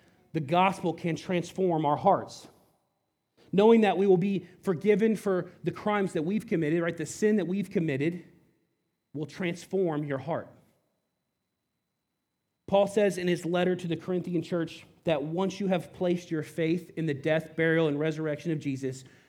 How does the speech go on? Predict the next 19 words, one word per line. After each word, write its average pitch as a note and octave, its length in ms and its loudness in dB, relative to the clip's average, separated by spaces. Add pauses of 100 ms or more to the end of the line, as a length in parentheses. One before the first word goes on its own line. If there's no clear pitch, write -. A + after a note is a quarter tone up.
you D3 80 -2
become F3 240 -2
a D#3 100 2
brand D3+ 380 0
new E3+ 140 0
creation. C#3+ 520 -2
And A#2+ 80 -4
we, C#3+ 140 -4 (320)
we E3 80 -2
can D3 140 -2
see G#3+ 320 2
that F3 200 6
with E3 220 0
Paul E3+ 540 2 (200)
in F3 120 2
the F#3 60 4
book E3+ 240 0
of D#3+ 100 -2
Acts. D3+ 460 -6